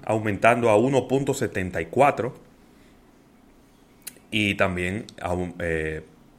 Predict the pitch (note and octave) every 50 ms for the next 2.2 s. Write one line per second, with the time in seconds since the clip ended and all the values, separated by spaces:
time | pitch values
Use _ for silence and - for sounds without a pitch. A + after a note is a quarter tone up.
0 | - _ _ _ _ - - - - F2 E2 E2 - - - - - - - -
1 | F2 F2+ F2 E2+ E2+ E2 E2+ E2+ D#2+ E2 F#2+ G2+ G2 G2+ A2+ B2+ B2+ - - B2+
2 | D#3+ E3 - -